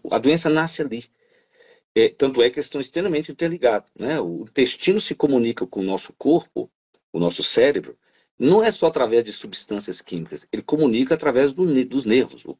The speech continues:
o principal deles chama nervo vago, que é um nervo que sai aqui da tra-, trás da orelha e inerva todos os órgãos do nosso tronco, inclusive o intestino. Então, a, a, essa ideia de que nasce no mais primitivo é que, né, vem essa importância, né? E, e o,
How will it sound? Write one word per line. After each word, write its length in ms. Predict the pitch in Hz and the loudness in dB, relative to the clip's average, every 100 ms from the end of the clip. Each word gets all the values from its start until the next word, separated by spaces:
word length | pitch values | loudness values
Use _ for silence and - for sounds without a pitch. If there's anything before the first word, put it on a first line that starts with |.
| _ | _
o 80 | 87 | -10
principal 500 | - 107 185 110 127 | -8 -4 -2 2 2
deles 220 | 101 107 | 2 -4
chama 140 | - 110 | -2 -4
nervo 380 | 107 143 127 | 2 0 0
vago, 440 | 110 104 104 - - _ _ _ | -4 0 0 -4 -20 _ _ _
que 100 | 92 | -2
é 40 | |
um 40 | 95 | 2
nervo 240 | 98 98 | 0 0
que 120 | 104 - | -10 -8
sai 280 | - 95 | -2 0
aqui 180 | 87 - | 0 -4
da 160 | 87 80 | -6 -4
tra-, 200 | 87 85 | -4 -4
trás 260 | 82 90 | -2 0
da 60 | 95 | 2
orelha 340 | 87 107 127 - - - | 2 2 0 -2 -20 -8
e 100 | 110 | 0
inerva 360 | 113 107 120 117 | 2 4 2 -4
todos 320 | - 165 147 | 0 0 0
os 180 | 135 92 | -6 -2
órgãos 300 | 101 110 120 | -2 -2 -6
do 40 | |
nosso 240 | 113 117 - | -10 -10 -14
tronco, 380 | - 101 101 _ | -6 -6 -6 _
inclusive 380 | - 92 95 85 | -14 -6 -6 -4
o 40 | 104 | -10
intestino. 480 | - 107 - - _ _ _ _ _ _ _ | -8 -10 -10 -14 _ _ _ _ _ _ _
Então, 320 | 147 - 196 | -4 2 2
a, 120 | 185 - | 2 -4
a, 300 | 117 98 - - | -6 -6 -6 -2
essa 220 | 139 156 | -2 -2
ideia 240 | 120 139 | 2 2
de 120 | 110 | 2
que 100 | - | -8
nasce 380 | 104 101 110 - | -8 -8 -10 -12
no 60 | 92 | -8
mais 220 | 104 107 | -6 -8
primitivo 800 | - 104 92 82 - 143 82 _ _ _ _ | -8 -8 -8 -10 -6 -6 -6 _ _ _ _
é 80 | 113 | -4
que, 240 | - 135 _ | 0 -2 _
né, 260 | - 110 139 | 0 2 4
vem 200 | 98 110 | 4 2
essa 160 | 113 123 | 2 0
importância, 640 | 123 147 - 113 110 - | 2 0 0 -4 -4 -14
né? 180 | - 98 | -4 -2
E, 320 | 92 87 82 | 0 -2 -6
e 40 | 90 | -8
o, 520 | 78 76 71 67 69 | -10 -12 -16 -18 -18